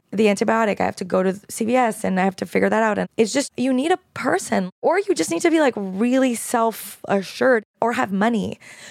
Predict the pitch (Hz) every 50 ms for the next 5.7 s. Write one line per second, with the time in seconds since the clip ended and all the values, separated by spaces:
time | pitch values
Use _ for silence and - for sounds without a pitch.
0 | - - - 233 220 214 208 202 196 190 - - - 220 190 220 214 214 208 -
1 | 226 220 226 247 226 220 202 196 190 180 185 180 175 180 180 175 175 196 - -
2 | - - - _ - 220 220 202 - - 226 226 208 214 240 202 214 - - 233
3 | 226 226 226 226 247 254 - - 269 294 277 277 269 233 - - - 302 311 277
4 | - - - - - 240 233 240 220 208 233 214 220 240 247 226 - 262 269 262
5 | 269 240 262 294 302 269 - - - 202 190 180 175